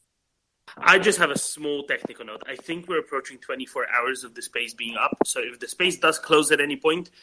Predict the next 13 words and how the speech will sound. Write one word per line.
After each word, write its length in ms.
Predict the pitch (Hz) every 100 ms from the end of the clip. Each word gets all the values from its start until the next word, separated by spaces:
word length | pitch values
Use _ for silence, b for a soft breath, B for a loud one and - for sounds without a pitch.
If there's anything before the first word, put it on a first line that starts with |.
| b _
we 140 | 147
will 220 | 143 135 139
just 280 | 135 -
restart 460 | 131 131 - 135 127
the 40 |
space 440 | 127 - 120 117 - -
and, 320 | 120 117 117
uh, 180 | 113 107
and 160 | 120
have 160 | 120 123
it 140 | 117
run 220 | 117 110 113
anew 360 | 113 113 110